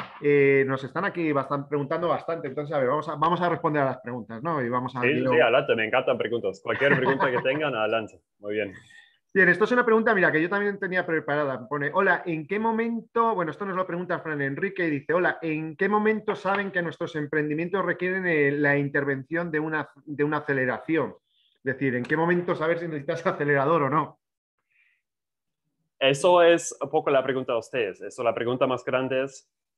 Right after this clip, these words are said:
Speaker 2: ¿ustedes tienen claro y saben muy bien cómo crecen o tienen dificultades y bloqueos en el crecimiento? ¿Van más lento de lo que piens-, piensan o van más rápido de lo que piensan? Porque es la primera pregunta hacia ustedes, ¿cómo van?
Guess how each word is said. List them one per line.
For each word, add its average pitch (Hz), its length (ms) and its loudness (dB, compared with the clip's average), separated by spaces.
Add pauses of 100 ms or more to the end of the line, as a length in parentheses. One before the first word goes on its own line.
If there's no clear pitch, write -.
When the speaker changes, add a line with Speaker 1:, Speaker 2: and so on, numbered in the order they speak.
Speaker 2:
¿ustedes 123 540 -6
tienen 120 280 -6
claro 139 540 4
y 113 120 -10
saben 123 360 2
muy 117 120 -4
bien 139 240 -4
cómo 143 240 -6
crecen 151 440 0 (280)
o 110 160 -6
tienen 123 260 -4
dificultades 110 840 -2
y 117 40 -6
bloqueos 110 440 -6
en 101 80 -14
el 92 40 -14
crecimiento? 92 400 -14 (460)
¿Van 120 200 4
más 131 220 0
lento 147 260 2
de 143 60 0
lo 135 80 0
que 135 120 -6
piens-, 131 260 -6
piensan 139 380 -2
o 104 40 -8
van 107 160 -6
más 104 160 -10
rápido 107 280 -6
de 95 60 -6
lo - 40 -20
que 95 80 -18
piensan? 92 340 -10
Porque 104 180 -10
es 110 100 -8
la 117 100 0
primera 120 340 0
pregunta 120 320 -4
hacia 110 180 -6
ustedes, 143 480 -4 (600)
¿cómo 127 220 -2
van? 165 320 0